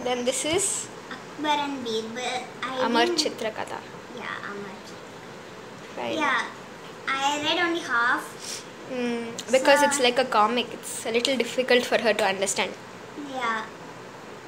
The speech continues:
Speaker 1: Mm.
Speaker 2: And this is Cat in the Hat. I told you this is also my favorite.
Speaker 1: Mm.
Speaker 2: And, uh, yeah, it's like a cat comes to their house and does some disasters like that, but in the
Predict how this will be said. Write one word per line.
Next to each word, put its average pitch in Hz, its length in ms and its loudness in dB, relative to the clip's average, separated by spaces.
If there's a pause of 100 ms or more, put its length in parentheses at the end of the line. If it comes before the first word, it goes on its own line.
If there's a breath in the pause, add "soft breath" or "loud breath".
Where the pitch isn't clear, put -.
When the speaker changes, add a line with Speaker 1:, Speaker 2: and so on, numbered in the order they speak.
Speaker 1:
Mm. 240 240 2
Speaker 2:
And 311 160 2
this 320 200 0
is - 200 -4
Cat 262 240 -2
in 302 80 -2
the 302 80 -2
Hat. 247 440 2
I 269 120 -4
told 269 280 -4
you 294 200 -2
this 277 200 -6
is 294 60 -6
also 302 260 2
my 294 160 2
favorite. 269 680 -4 (460)
Speaker 1:
Mm. 233 320 -2 (240)
Speaker 2:
And, 285 380 4
uh, 277 100 2 (360)
yeah, 302 180 4 (120)
it's - 200 -6
like 320 180 0
a - 260 -10
cat 294 320 4 (120)
comes 294 680 0
to 311 100 0 (840)
their 277 200 0 (140)
house 269 540 2 (800)
and 285 400 2 (360)
does 277 280 0
some 285 360 0 (840)
disasters 277 720 0
like 262 180 -6
that, 302 240 2
but 294 200 -2
in 277 120 0
the 277 60 -2